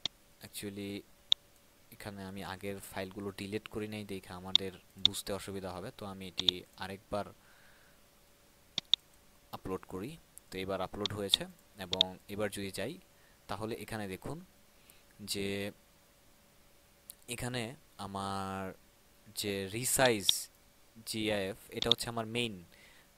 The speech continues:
এটা user upload করেছে এবং এটা হচ্ছে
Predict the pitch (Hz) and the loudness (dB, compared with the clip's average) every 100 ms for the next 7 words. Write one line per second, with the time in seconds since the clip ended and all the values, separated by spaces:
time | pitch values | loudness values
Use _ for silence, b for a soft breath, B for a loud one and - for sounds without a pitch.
0 | - - - - - - 110 110 107 107 | -20 -20 -20 -20 -20 -6 2 2 4 4
1 | 110 98 - 98 - 87 - 143 - - | 6 6 2 -2 -2 -4 -4 -4 -8 -20
2 | - - - B B B B 92 87 90 | -20 -20 -20 B B B B -8 -2 0
3 | 90 92 - - - - - 131 123 127 | 0 -2 -6 -20 -20 -20 0 2 4 2
4 | 123 127 - 131 131 | 2 0 2 2 0